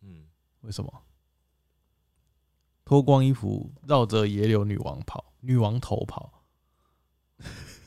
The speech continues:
Speaker 1: 不知道。
Speaker 2: <laughs> 为了妨碍风化。
Speaker 1: <laughs> 什么意思？
Speaker 2: 因为野，野柳女王头在风化了啊。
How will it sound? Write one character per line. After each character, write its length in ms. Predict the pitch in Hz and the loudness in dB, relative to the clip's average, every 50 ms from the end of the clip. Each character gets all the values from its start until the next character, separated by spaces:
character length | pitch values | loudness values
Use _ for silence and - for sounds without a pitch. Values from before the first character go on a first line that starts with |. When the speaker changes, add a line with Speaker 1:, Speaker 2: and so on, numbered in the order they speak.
| _ _ _ 110 - - - - - 123 104 | _ _ _ -8 -8 -8 -12 -8 -6 -4 -2
Speaker 1:
不 80 | - 135 | 0 0
知 160 | 117 113 110 | -2 0 0
道。 160 | 110 104 82 220 269 285 277 285 | 2 2 4 4 4 4 4 2
Speaker 2:
<laughs> 260 | 277 262 226 196 - | 2 0 -2 -4 0
为 100 | - 139 | 4 6
了 120 | 127 113 104 | 6 6 6
妨 260 | - - 117 107 113 | 6 4 2 2 4
碍 220 | 127 135 131 117 | 4 4 4 4
风 280 | 110 - - 135 131 131 | 4 4 4 4 4 4
化。 400 | - - - 135 113 104 104 104 - - - - - - - - | 2 4 6 6 6 4 2 -4 -4 -4 -2 -2 -2 -4 -6 -10
Speaker 1:
<laughs> 400 | - - 220 - - 196 - - 190 | -8 -8 -8 -6 -6 -6 -2 0 0
什 200 | - - - 180 | 2 4 4 4
么 80 | 160 208 208 | 6 6 6
意 80 | 220 214 | 6 4
思？ 360 | - - 185 156 135 113 - - - 185 180 - - | 2 2 2 4 4 2 2 -4 -10 -12 -10 -2 4
Speaker 2:
因 100 | 208 233 | 6 6
为 80 | 226 | 6
野， 160 | 139 170 185 185 185 185 - - | 8 8 8 10 10 8 6 6
野 160 | 185 180 190 | 8 8 10
柳 180 | 202 214 220 220 | 10 10 10 8
女 100 | 208 165 | 8 8
王 200 | 139 127 135 151 | 8 8 8 8
头 140 | 147 127 139 | 8 8 8
在 120 | 165 180 | 8 8
风 320 | - - 160 151 151 160 | 6 6 4 4 4 4
化 300 | - - 160 139 120 110 | 6 6 6 6 6 4
了 140 | 110 107 104 | 2 2 2
啊。 140 | 104 104 107 | 0 -2 -4